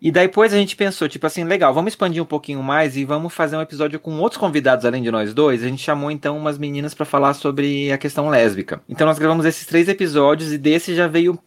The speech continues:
também convidados, que já ficou eu e ele de host, tivemos convidados. O que aconteceu? Teve um evento na vida pessoal do Alex que ele ficou muito abalado, né? Os pais dele se separaram e ele ficou muito abalado, então ele não conseguiu mais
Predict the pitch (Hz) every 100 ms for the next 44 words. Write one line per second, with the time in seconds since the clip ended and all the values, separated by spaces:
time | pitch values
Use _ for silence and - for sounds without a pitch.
0 | - 156 151 165 - 165 170 160 104 78
1 | - 120 127 - 135 143 131 123 123 147
2 | 135 151 165 - - 175 165 170 180 175
3 | - 95 - - _ 175 - 208 208 208
4 | 185 185 - 110 98 - 175 214 180 156
5 | 131 127 123 120 110 113 110 110 - 107
6 | 101 104 117 135 - 131 139 139 143 139
7 | 147 170 170 156 - 123 117 113 92 85
8 | 82 90 _ 92 107 101 - 117 110 113
9 | 127 120 123 131 123 113 120 147 170 -
10 | 143 143 143 156 - 170 165 170 185 165
11 | 143 113 117 135 143 147 170 180 175 -
12 | 160 139 170 185 165 151 151 165 -